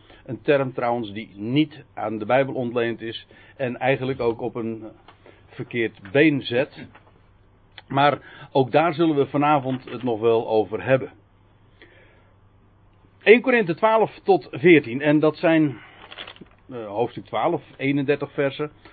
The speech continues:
Hoofdstuk dertien is natuurlijk een zeer, zeer bekend hoofdstuk over de liefde. En het is niet voor niks dat dat hoofdstuk juist tussen hoofdstuk twaalf en veertien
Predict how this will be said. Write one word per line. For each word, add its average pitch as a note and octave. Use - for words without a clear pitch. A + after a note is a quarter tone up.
Hoofdstuk G#2+
dertien D3+
is A2
natuurlijk G#2+
een G#2+
zeer, D#3
zeer A2+
bekend F3
hoofdstuk C3
over B2
de A#2+
liefde. C#3+
En C3
het A2+
is B2+
niet C#3
voor B2+
niks F3+
dat C#3
dat B2+
hoofdstuk C3
juist B2
tussen D#3+
hoofdstuk C3+
twaalf C#3+
en C3+
veertien B2+